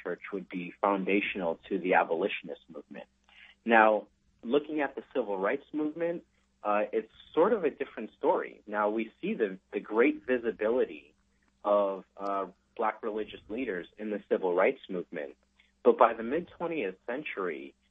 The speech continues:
the black church had actually become a lot less radical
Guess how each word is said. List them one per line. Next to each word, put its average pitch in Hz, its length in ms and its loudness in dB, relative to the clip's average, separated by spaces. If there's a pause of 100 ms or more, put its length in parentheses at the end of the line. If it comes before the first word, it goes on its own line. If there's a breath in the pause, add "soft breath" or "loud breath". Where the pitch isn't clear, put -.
(120)
the 104 80 -10
black 110 360 2
church 131 280 4
had 107 80 -2
actually 113 460 2
become 101 580 -4
a 87 100 -6
lot 101 400 6
less 101 300 -4 (140)
radical 87 760 -6